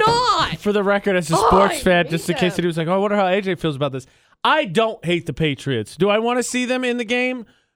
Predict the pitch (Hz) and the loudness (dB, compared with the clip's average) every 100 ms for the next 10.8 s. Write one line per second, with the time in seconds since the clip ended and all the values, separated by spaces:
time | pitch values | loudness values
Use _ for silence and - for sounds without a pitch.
0 | _ - 269 339 269 247 220 240 214 - | _ -8 0 4 6 6 6 2 -2 -2
1 | 208 214 214 247 226 220 214 220 190 190 | 0 0 0 0 0 0 0 -2 -2 -2
2 | 214 202 196 185 175 - 202 180 - 180 | 0 0 -2 -4 -6 -2 -2 -2 -2 -2
3 | 165 - 127 120 - 147 135 175 180 202 | -2 -2 -4 -4 -6 -6 -2 -2 4 6
4 | 220 220 220 220 165 160 151 139 143 123 | 6 4 4 4 4 2 0 0 -2 0
5 | 139 135 - 127 113 95 - 269 - - | -2 -2 -6 -6 -6 -6 0 0 0 -2
6 | 180 190 190 190 190 - - - 139 127 | 0 2 2 0 -2 -6 -12 -6 -4 -4
7 | 117 120 107 - 113 127 123 127 127 123 | -6 -8 -12 -8 -4 -2 -2 -2 -2 -2
8 | 113 123 131 147 151 160 160 151 - - | -2 -2 0 0 0 0 0 -2 -4 -14
9 | _ _ _ _ _ 143 - 190 180 302 | _ _ _ _ _ -18 -14 -10 0 2
10 | 359 370 359 381 330 294 330 311 | 2 2 2 0 -2 -2 0 0